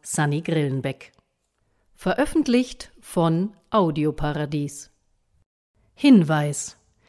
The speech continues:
Die meisten der in den Fallbeispielen genannten Namen wurden zum Schutz der Familien geändert. Die begleitende Poesie im Hörbuch stammt von der in Bratislava lebenden Autorin und Lektorin Kamila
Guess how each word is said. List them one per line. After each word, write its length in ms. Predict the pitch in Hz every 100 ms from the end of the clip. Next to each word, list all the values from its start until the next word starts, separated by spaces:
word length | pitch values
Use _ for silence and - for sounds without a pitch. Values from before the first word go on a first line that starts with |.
| _ -
Die 80 | 196
meisten 560 | 185 208 - - 170 156
der 180 | 170 160
in 80 |
den 160 | 170 156
Fallbeispielen 840 | - 180 180 185 180 - 185 180 170
genannten 500 | 160 170 - 165 160
Namen 420 | 156 165 175 185 - - -
wurden 280 | 185 226 240
zum 160 | 190 170
Schutz 320 | 196 180 -
der 140 | 175
Familien 680 | - 156 156 156 170 165 170
geändert. 680 | 180 180 160 143 135 - - _ _ _ _ _ _ _ _ _ _ _ _ -
Die 240 | 190 226 190
begleitende 800 | 185 175 208 311 339 202 170
Poesie 580 | 170 - 175 165 180 190
im 160 | 180 156
Hörbuch 540 | 175 175 190 208 202 -
stammt 420 | - 254 277 269
von 240 | - 170
der 300 | 170 196 190
in 160 | 156 151
Bratislava 680 | 165 160 165 - 175 185 180
lebenden 800 | 175 180 180 175 170 170 170 -
Autorin 600 | 175 - 202 226 190 165
und 120 | 160
Lektorin 680 | 160 - - 180 180 180 175 - _ -
Kamila 580 | 175 170 202 214 196